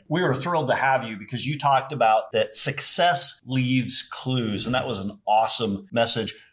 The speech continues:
Where did you develop this vision, this strategy, these keys to success?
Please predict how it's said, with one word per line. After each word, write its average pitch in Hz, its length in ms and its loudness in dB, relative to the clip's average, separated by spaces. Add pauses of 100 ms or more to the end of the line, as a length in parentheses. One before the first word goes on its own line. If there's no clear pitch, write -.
(120)
Where 220 140 0
did 302 160 -2
you 214 160 0
develop 131 560 0
this 101 180 -8
vision, 92 680 -6 (140)
this 92 160 -2
strategy, 92 920 -2
these 104 160 -6
keys - 260 -4
to 98 100 -8
success? - 480 -6